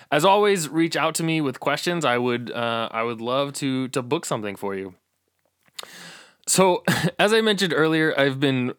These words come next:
really excited about this week's episode. One of the best things about doing this podcast has been the opportunities that I've had to connect with people who have Disney Cruise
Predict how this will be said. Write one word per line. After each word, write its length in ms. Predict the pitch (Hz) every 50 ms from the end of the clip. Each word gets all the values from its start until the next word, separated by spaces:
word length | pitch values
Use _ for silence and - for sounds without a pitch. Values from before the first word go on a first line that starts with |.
| _ _
really 720 | - - - 151 160 160 165 185 196 208 214 202 185 165 147
excited 460 | 143 131 - - 131 127 127 123 117
about 200 | 113 113 113 101
this 160 | 120 117 110
week's 220 | - 117 107 - 98
episode. 440 | 104 107 - - 117 110 110 107
One 440 | - - 127 127 135 156 185 220 220
of 220 | 208 185 165 151 139
the 100 | 139 127
best 640 | 117 107 - _ 127 127 127 127 131 - - -
things 300 | - 131 120 117 113 113
about 320 | 110 107 107 107 107 101 110
doing 240 | 117 113 110 110 110
this 160 | 107 104 -
podcast 500 | - - 98 101 - - 110 101 101 -
has 160 | - 107 101
been 380 | 110 107 117 113 113 113 110 104
the 200 | 104 117 - - -
opportunities 800 | 135 143 151 147 156 139 - 143 139 135 127 120 113 110 107
that 100 | 110 110
I've 140 | 104 107 101
had 320 | 101 110 104 104 107 104 -
to 240 | - 113 110 107 107
connect 480 | - - - 120 117 117 120 120 - -
with 280 | 120 117 110 107 104 - - - - - - - - - - - _ _ _ _ _
people 440 | - 214 220 220 240 226 220 196
who 480 | 175 165 190 190 175 165 160 156 - - _
have 340 | - 127 156 156 151 147 131
Disney 320 | 123 156 160 156 170 156
Cruise 440 | 135 - - - 139 139 143 147 147